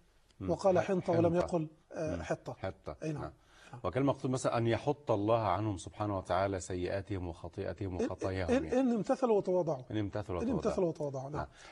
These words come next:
Speaker 1: لكن في، في، يعني استكمالاً لهذا، مرة يقول ربنا تبارك وتعالى: "فأنزلنا على الذين ظلموا"، مرة يقول: "فأرسلنا"، في نفس الآية، في الآية التي بعدها مباشرة، "فأنزلنا" وفأرسلنا.
Speaker 2: نعم.
Speaker 1: مع أن الذين ظلموا في الحالين هم واحد،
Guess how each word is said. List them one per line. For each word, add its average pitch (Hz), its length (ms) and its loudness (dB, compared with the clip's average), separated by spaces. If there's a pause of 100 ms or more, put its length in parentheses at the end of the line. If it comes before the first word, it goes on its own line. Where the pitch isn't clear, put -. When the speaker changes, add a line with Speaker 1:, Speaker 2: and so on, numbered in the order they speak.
Speaker 1:
لكن 165 260 4
في، 131 180 -2
في، 131 100 -2
يعني 131 220 4
استكمالاً 160 440 4
لهذا، 131 600 6
مرة 131 240 2
يقول 135 200 2
ربنا 123 280 4
تبارك 113 300 2
وتعالى: 117 260 2
"فأنزلنا 127 720 6
على 113 100 6
الذين 110 460 4
ظلموا"، 123 380 4
مرة 127 160 2
يقول: 127 200 0
"فأرسلنا"، 120 760 4 (340)
في 170 100 -2
نفس 208 260 0
الآية، 123 280 4
في 87 240 -8
الآية 104 120 2
التي 101 220 -2
بعدها 92 280 0
مباشرة، 85 420 -6
"فأنزلنا" 117 640 2
وفأرسلنا. 101 600 -2
Speaker 2:
نعم. 170 240 0 (180)
Speaker 1:
مع 101 80 0
أن 127 100 0
الذين 147 480 4
ظلموا 151 400 6
في - 360 -4
الحالين 139 500 4
هم 156 200 0
واحد، 117 300 0